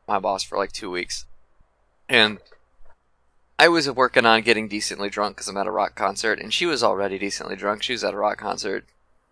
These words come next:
And it was really fun hanging out with her, but also just, like, that, you know, there, you have, like, a dynamic with these people at work, right? So you see 'em outside of work, and it, it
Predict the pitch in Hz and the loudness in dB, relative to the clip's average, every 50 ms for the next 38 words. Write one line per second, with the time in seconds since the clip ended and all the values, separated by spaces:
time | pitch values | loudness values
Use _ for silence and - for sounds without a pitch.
0 | _ - - 131 151 165 165 139 117 110 123 143 151 160 160 151 - - 113 113 | _ 0 2 4 4 4 0 -2 -2 2 4 6 8 8 6 6 2 4 6 6
1 | 120 123 135 135 131 120 117 107 101 101 92 101 113 - - 131 131 139 - 117 | 6 6 6 2 2 2 4 4 4 4 4 2 2 2 2 0 2 2 2 2
2 | - - - 104 113 113 - 139 123 117 117 117 - - 117 107 101 98 - - | 2 2 0 0 0 0 0 -2 -2 -2 -4 -6 -2 2 4 4 4 4 0 -6
3 | - - _ _ _ _ _ _ _ _ _ _ _ _ _ _ _ _ _ _ | -18 -20 _ _ _ _ _ _ _ _ _ _ _ _ _ _ _ _ _ _
4 | - 139 120 113 135 147 147 147 135 143 156 151 156 156 156 165 160 - 160 - | 2 4 4 4 4 4 2 2 4 2 0 0 -2 -2 -4 -4 0 0 2 6
5 | - 131 127 120 120 123 127 123 120 120 - - 113 - 113 107 - - - - | 8 10 10 10 8 6 6 6 4 0 -4 -6 -6 -4 -4 -6 -6 -8 -14 -10
6 | _ - 104 104 90 - 104 107 104 - - 104 101 101 92 - - 135 127 123 | _ 2 4 4 4 4 2 0 0 0 2 4 4 4 4 2 -2 -2 -2 -2
7 | - - 156 160 151 135 98 - 110 117 95 101 - 135 123 117 120 113 101 98 | 0 0 2 2 2 2 2 4 4 4 4 2 -2 2 2 2 2 2 -4 -10
8 | - 101 104 101 95 95 - - 92 110 107 - - - 120 | -6 -2 -2 -2 -2 -2 -4 -4 -4 -4 -4 -6 -8 -10 -10